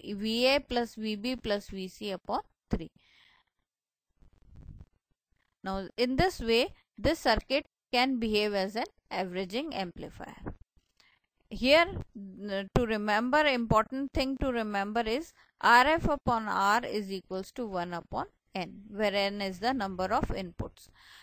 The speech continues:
Now, in th-, in all these figures of the inverting configuration, one thing you must have noticed that here also we have placed an, a resistor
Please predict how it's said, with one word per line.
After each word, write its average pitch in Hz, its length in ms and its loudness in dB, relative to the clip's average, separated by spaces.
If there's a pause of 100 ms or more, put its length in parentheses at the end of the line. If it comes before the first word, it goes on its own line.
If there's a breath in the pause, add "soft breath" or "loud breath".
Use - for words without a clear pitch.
(120 loud breath)
Now, 339 220 6
in 247 540 -2
th-, 190 160 -10
in 294 240 -2
all 277 340 6
these 359 280 2
figures 214 560 2
of 220 400 2
the 247 160 2
inverting 214 520 0
configuration, 196 800 -2 (380 soft breath)
one 294 300 4
thing 311 580 0
you 262 240 0
must 262 340 2
have 254 180 4
noticed 202 540 -4 (300 soft breath)
that 254 180 2 (120)
here 269 320 2
also 247 480 0
we 233 240 -2
have 240 320 -2
placed 208 360 -2
an, 233 400 -2
a 202 300 0
resistor 190 560 -2